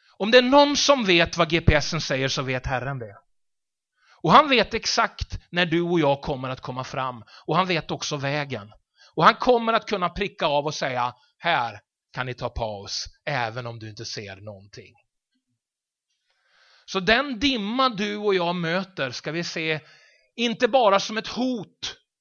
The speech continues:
utan se det som ett sätt för Gud att tala om för oss att han går med oss genom den här världen.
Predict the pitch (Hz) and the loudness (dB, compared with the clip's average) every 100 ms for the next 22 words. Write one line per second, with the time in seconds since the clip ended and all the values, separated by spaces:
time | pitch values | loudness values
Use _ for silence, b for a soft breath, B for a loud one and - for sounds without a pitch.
0 | _ _ _ _ _ 170 190 - 214 226 | _ _ _ _ _ -2 0 0 2 2
1 | 226 - 214 208 - 180 - - 185 202 | 2 0 -4 -4 -2 -2 -4 -6 -6 -6
2 | 202 196 190 - 202 180 175 165 - 160 | -6 -6 -6 -6 -2 -2 -2 -4 -4 -2
3 | 147 170 - 151 160 139 185 233 240 180 | -2 -6 -6 -8 -8 0 2 4 4 2
4 | 151 139 135 123 - - _ _ 131 147 | -2 -4 -6 -10 -12 -16 _ _ -4 -4
5 | 135 135 131 127 120 120 120 | -4 -8 -10 -8 -8 -10 -12